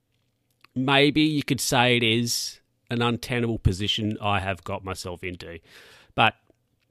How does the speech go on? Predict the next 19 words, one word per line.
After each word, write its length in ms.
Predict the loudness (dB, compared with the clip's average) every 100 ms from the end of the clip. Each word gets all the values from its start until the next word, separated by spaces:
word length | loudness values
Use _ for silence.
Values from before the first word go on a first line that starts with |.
| _ _ _ _ _ -8 -4
I 100 | -2
was 120 | -4
just 300 | -6 -8 -10
kinda 240 | -8 -6
like, 220 | -6 -4
"Yeah, 200 | -4 -2
I'm 120 | -4 -8 -16 -16 -18 _
sorta 420 | -14 -6 -4 -4 -4
done," 540 | -6 -4 -2 -4 -12 -14
right? 260 | -10 -10 -12 _ _ _ _ _ _
But, 360 | -4 -4 -8 -16 _ -6
um, 420 | -4 -4 -8 -10 _ _ _ -6
anyway, 640 | -2 -2 -2 -6 -10 -12 -18 _ _ -8
I 1120 | -2 0 0 0 0 -2 -2 -4 -6 -8 -10 _ _ _ _ _ _ _ _ _ _ -20
dr-, 140 | -20 -20 _ -14
drafted 960 | -2 4 8 6 4 2 4 4 2 -4 _ _ _ _ _ -2
a 100 | 0
resignation 1600 | 2 4 6 6 2 0 2 4 6 6 4 2 4 4 4 0 -4
letter, 640 | 0 0 0 -4 -6